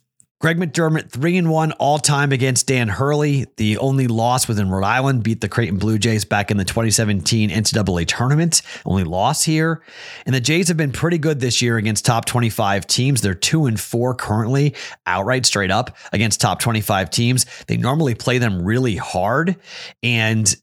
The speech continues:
they're looking for their fourth quad one win of the season, and their backs are against the wall, okay?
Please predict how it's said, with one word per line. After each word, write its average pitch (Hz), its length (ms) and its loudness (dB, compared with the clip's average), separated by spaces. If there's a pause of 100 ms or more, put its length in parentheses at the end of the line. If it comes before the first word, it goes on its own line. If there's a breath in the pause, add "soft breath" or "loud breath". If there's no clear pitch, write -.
they're 117 120 0
looking 131 240 0
for 127 240 -2
their 107 160 0
fourth 147 480 -2
quad 120 400 -2
one 113 380 0
win 113 200 2
of 95 140 0
the 85 100 -2
season, 175 580 2 (540 loud breath)
and 160 160 0
their 180 100 2
backs 165 300 0
are 170 80 2
against 147 240 0
the 120 80 2
wall, 104 380 -2 (160)
okay? 123 340 2